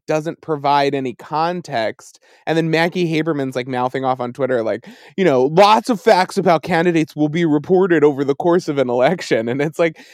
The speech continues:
no, but you wrote up an entire piece about this one number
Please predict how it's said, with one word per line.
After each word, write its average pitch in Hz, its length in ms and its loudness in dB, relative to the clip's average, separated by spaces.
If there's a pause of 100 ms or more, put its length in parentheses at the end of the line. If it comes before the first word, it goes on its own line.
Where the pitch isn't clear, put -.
(140)
no, 254 120 2
but 214 120 2
you 196 140 -4
wrote 196 260 4
up 214 120 0
an 196 80 -6
entire 165 520 -2
piece 143 560 -8 (100)
about 135 360 -2
this 139 180 -8
one 135 320 -4
number 127 560 -4